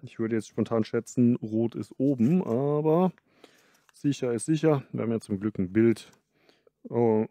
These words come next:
Rot links, Rot rechts, Rot unten, Rot oben. Okay. Das heißt also, das mit dem I ist ein Rot. Gut zu wissen. So,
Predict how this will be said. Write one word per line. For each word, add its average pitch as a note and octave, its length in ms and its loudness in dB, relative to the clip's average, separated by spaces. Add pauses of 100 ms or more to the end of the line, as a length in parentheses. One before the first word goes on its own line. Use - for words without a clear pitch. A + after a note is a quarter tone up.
(240)
Rot A#2 160 -2
links, D#3+ 400 2
Rot A2+ 180 -2
rechts, B2+ 400 -2
Rot G#2 120 -4
unten, G#2+ 320 -4
Rot G2 180 -6
oben. G2 380 -4 (100)
Okay. - 1500 -6 (1200)
Das B2+ 160 0
heißt C3+ 200 4
also, B2 140 -2
das B2 200 0
mit A#2+ 100 4
dem B2 160 -4
I C3+ 140 -4
ist A2+ 180 -4
ein A2+ 80 2
Rot. - 380 -10 (260)
Gut G2 240 -10
zu F#2+ 180 -14
wissen. - 300 -20 (840)
So, G#2 260 0